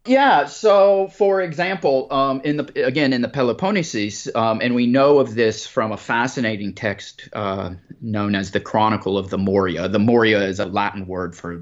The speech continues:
this region of Greece, the Peloponnesus. Um, for example, you have a Frankish,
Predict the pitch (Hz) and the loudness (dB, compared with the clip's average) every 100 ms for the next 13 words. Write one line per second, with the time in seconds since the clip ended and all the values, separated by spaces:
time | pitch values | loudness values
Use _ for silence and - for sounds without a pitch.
0 | 82 92 - - - 95 92 85 90 82 | -12 -12 -12 -16 -14 -6 -6 -4 -8 -8
1 | 85 87 85 87 87 85 82 90 87 - | -6 -8 -6 -8 -4 -4 -4 -4 -4 -8
2 | 82 - - - - - 131 117 113 107 | -12 -14 -20 -20 -18 -8 -2 0 2 0
3 | - - - - _ _ - - - - | -4 -12 -20 -20 _ _ -18 -16 -20 -20
4 | _ 190 180 165 147 165 156 131 120 135 | _ 2 4 4 0 0 2 2 2 -2
5 | 127 131 127 127 120 - 120 113 113 113 | 0 0 2 0 -4 -2 0 2 0 -2
6 | 110 - 117 131 156 135 - - - | -6 -2 -2 0 0 -2 -4 -14 -18